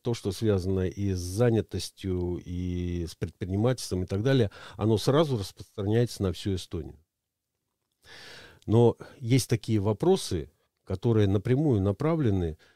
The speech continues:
э, вот в плане ментальных ценностей, их, э, опоганивания,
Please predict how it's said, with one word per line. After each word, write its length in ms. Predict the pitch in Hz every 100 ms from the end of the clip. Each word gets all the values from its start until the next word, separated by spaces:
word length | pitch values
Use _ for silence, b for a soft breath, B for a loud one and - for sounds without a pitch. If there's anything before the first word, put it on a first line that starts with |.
| b b _
э, 720 | 87 87 87 85 85 82 82 80
вот 220 | 90 - _
в 240 | - - -
плане 280 | - 117 107
ментальных 600 | 101 117 - 120 98 90
ценностей, 580 | - 160 135 87 - 85
их, 920 | 82 80 76 76 101 - - - - -
э, 380 | 90 87 82 71
опоганивания, 880 | 92 98 104 135 120 90 87 80